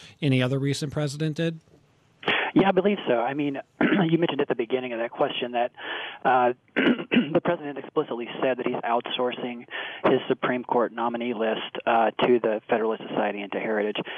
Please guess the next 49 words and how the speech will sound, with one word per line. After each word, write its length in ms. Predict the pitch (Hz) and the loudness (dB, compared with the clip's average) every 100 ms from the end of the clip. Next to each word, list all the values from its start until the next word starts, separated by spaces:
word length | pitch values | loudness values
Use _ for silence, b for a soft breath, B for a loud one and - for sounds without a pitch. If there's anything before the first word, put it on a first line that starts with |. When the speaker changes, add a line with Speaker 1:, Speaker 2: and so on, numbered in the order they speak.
| B B | B B
Speaker 2:
and, 160 | 123 123 | -2 0
and 280 | 127 127 | -2 0
that's 160 | 151 - | 0 0
unprecedented. 800 | 120 117 127 110 - 95 95 95 | -4 -2 -4 -2 -4 -6 -6 -4
Um, 440 | - 104 104 107 - - | -2 0 0 -2 -6 0
you 80 | 123 | 2
know, 60 | |
not 220 | 113 127 | 4 0
just 200 | 110 123 - | 0 -2 0
the 80 | 117 | -2
list, 400 | 104 120 113 - | -2 -4 -4 -4
but 120 | - | -2
having 260 | 101 113 107 | -2 -4 -8
these 140 | 104 98 | -8 -4
outside 380 | 107 - 107 98 | -2 -2 -4 -2
groups 220 | 107 - | -4 -2
actually 260 | 95 - - | -6 -6 -6
draw 220 | 101 98 | -2 -2
up 80 | - | 0
the 80 | - | -2
list. 400 | 85 90 - - - B B B B B | -2 -4 -4 -6 -6 B B B B B
Um, 180 | 131 135 | 2 2
and 100 | 139 | 0
I 80 | |
think 220 | 143 202 196 | 2 0 2
also, 600 | - 127 - 127 120 113 - | 0 0 -2 -2 -2 -2 -4
um, 360 | 113 113 113 - _ | -2 -2 -4 -10 _
you 140 | - 131 | 0 0
know, 80 | |
the 80 | 117 | 0
president 420 | - 160 165 156 | 0 0 2 0
has 140 | 139 117 - | -2 -2 -2
disregarded 560 | 117 123 107 113 117 | -2 -2 -2 -2 -2
the 80 | 117 | -6
American 400 | 110 113 120 107 | -4 -4 -2 0
Bar 220 | 101 104 | 2 2
Association's 560 | 120 123 123 135 127 135 | 0 -6 -6 -6 -6 -6
historic 420 | 139 - 135 127 | -6 -2 -2 0
role 180 | 135 131 | 0 0
in 40 | 131 | -2
this 140 | 131 - | -4 -2
process, 480 | 147 131 - 82 - - B B B B B | -2 -2 -6 -8 -6 -8 B B B B B
and 120 | 131 | 4
that 80 | 160 | 4
was 80 | 147 | 2
something 220 | 147 135 | 0 0
that, 140 | 120 117 | -2 -2
of 120 | 113 | -2
course, 340 | - 123 110 | 2 2 2